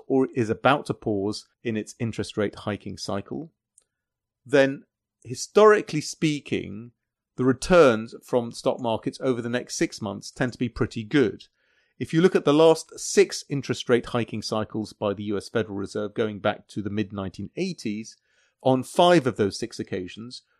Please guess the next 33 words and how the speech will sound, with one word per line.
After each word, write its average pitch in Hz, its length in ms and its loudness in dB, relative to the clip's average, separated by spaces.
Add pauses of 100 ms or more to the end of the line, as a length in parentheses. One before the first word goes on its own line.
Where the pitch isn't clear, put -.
(260)
once 147 640 2
the - 120 -6
Fed 123 240 0
has 104 100 -14
paused, 135 640 -8 (400)
over 143 180 0
the 135 60 -2
next 151 320 -4
six 208 240 -2
to - 80 -14
twelve 117 300 0
months, 117 560 -6 (420)
you 143 80 -6
have 139 120 -4
had 135 140 2
an 127 140 -6
average 143 460 0
return 110 580 -4 (300)
of 117 140 -4
thirteen 196 600 4
percent 123 480 -2 (100)
from 117 180 -6
the 113 100 0
S 107 120 -4
and 110 100 -14
P 113 220 -4
over 104 360 -6
six - 240 -10
months 127 240 -8
and 117 260 -8
nineteen 135 960 -2
percent 101 400 -8
positive 101 480 -10